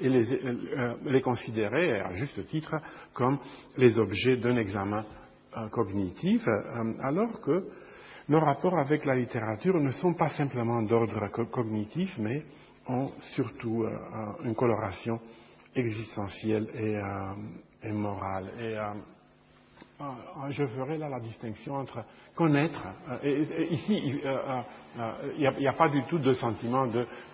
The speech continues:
de, de hiérarchie de, de valeurs, parce que les deux types d'attitudes sont tout aussi importantes, on ne pourrait pas survivre sans elles. Il y a du, d'une part connaître, mais d'autre part il y a participer. Il y a participer, et participer non pas dans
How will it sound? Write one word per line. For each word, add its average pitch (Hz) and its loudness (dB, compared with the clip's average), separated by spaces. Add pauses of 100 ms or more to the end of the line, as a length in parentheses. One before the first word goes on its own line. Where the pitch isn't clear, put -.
de, 123 0
de 131 2
hiérarchie 127 4
de, 135 2
de 123 0
valeurs, 120 4
parce 123 -2
que 123 -2
les 113 0
deux 135 0
types 143 -4
d'attitudes 120 4
sont 120 0
tout 156 -2
aussi 139 2
importantes, 117 0
on 117 0
ne 104 0
pourrait 123 0
pas 113 0 (380)
survivre 120 4
sans 110 -2
elles. 165 4 (560)
Il 151 6
y 160 10
a 147 10
du, 139 4
d'une 131 -2
part 160 4
connaître, 160 6
mais 156 4
d'autre 156 0
part 151 -2
il 120 -2
y 131 -2
a 131 -2
participer. - -10
Il 95 -18
y 113 -12
a 117 -12
participer, - -4 (240)
et 147 -2
participer 151 -2
non 143 0
pas 131 2
dans 123 2